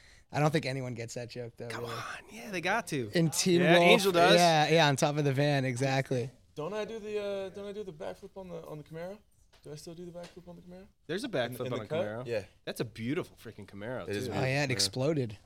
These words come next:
Speaker 2: In the Lambo. Jonah,
Speaker 3: Yeah.
Speaker 2: did you get to drive that Lambo in the movie?
Speaker 1: I did drive the Lambo. It was, like, sherbet colored Lambo, and, uh,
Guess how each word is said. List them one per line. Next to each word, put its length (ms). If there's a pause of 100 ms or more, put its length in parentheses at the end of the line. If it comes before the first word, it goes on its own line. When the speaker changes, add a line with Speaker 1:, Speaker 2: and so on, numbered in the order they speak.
(100)
Speaker 2:
In 40
the 80
Lambo. 560
Jonah, 180
Speaker 3:
Yeah. 40
Speaker 2:
did 100
you 60
get 120
to 40
drive 320
that 140
Lambo 260
in 60
the 60
movie? 220
Speaker 1:
I 140
did 300
drive 320
the 80
Lambo. 520
It 60
was, 160
like, 160
sherbet 580
colored 520
Lambo, 680
and, 380
uh, 320